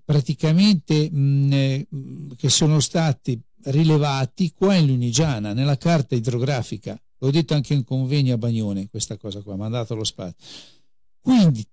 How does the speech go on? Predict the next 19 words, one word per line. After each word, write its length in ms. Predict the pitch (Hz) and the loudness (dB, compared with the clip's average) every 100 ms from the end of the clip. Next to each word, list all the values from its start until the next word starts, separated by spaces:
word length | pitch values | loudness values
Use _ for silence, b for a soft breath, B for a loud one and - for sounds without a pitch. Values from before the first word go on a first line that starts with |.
| _ | _
è 140 | - 165 | -2 0
la 180 | 170 - _ | 2 -2 _
terra 600 | 190 185 135 120 113 120 _ _ | 0 2 2 -2 -4 -6 _ _
più, 160 | - 139 | -2 2
il 200 | 143 127 | 2 2
territorio 640 | 156 156 - 185 160 135 | 2 2 2 2 4 2
più 200 | - 143 | 0 0
ricco 360 | 151 185 - 123 | 2 0 -2 -2
di 160 | 120 - | -2 -2
torrenti 920 | 131 127 151 220 254 247 - 208 - | -2 0 0 2 2 0 -2 -4 -2
e 200 | 139 135 | -6 -6
quant'altro. 880 | - 131 123 - 101 95 101 - 107 _ _ _ - | 0 0 0 -2 -8 -8 -10 -14 -18 _ _ _ -2
Al 140 | 147 | 2
settanta 680 | - 165 - 202 196 131 135 | 2 2 0 0 2 0 -2
per 200 | 131 117 | -4 -4
cento 420 | - 214 185 - | 0 2 2 2
il 100 | 120 | -2
territorio 680 | - 139 143 202 226 226 156 | -2 -2 -2 0 2 4 2
di 300 | 123 165 208 | 2 0 -2